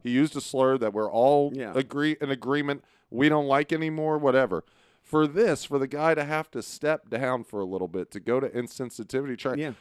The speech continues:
Speaker 1: I, I really don't understand.
Speaker 2: Uh, well, it's,
Speaker 1: I
Speaker 2: it's
Speaker 1: don't, I wanna, I wanna know the program,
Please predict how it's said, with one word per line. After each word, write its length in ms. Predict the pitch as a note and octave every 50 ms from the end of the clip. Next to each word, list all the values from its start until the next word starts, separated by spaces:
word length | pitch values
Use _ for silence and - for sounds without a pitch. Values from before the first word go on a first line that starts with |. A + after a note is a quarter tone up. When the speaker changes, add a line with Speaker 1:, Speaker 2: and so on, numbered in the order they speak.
| _ -
Speaker 1:
I, 180 | B2+ D3+ D#3 -
I 120 | - D3+ D#3+
really 500 | D#3 D3+ D3+ E3 F3+ F#3 F3+ F3+ E3+ D#3+
don't 300 | - - C#3 C#3+ D3 C#3+
understand. 840 | C#3 C3+ B2+ A2+ - - - - A2+ A2+ A2+ G2 E2+ D#2 - _ _ -
Speaker 2:
Uh, 60 | G3+
well, 200 | G3+ G#3+ A3 - -
it's, 180 | F#3+ F#3 _ - -
Speaker 1:
I 60 | C3
Speaker 2:
it's 80 | D3+ C#3+
Speaker 1:
don't, 200 | G3 G3 G3 - -
I 120 | D#3 F#3+
wanna, 240 | A3 B3+ C4 B3 - D#3+
I 100 | E3 F3+
wanna 260 | F#3 A3 A#3 A#3+ A3+
know 240 | G#3 F3+ E3+ F3 F3+
the 120 | E3+ F3+
program, 880 | - - - E3+ E3 E3+ E3 D3+ C#3+ C3 A#2+ A2+ G#2+ G#2 G2+ G#2 A2